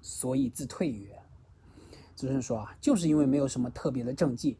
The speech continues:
所以才主动的隐退。且死病无良医，今秦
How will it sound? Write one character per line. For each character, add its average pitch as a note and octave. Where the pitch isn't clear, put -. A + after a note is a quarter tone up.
所 -
以 E3+
才 -
主 B2
动 B2
的 B2
隐 A2+
退。 B2+
且 D#3
死 D3
病 E3
无 C3
良 D3
医， E3+
今 E3+
秦 D3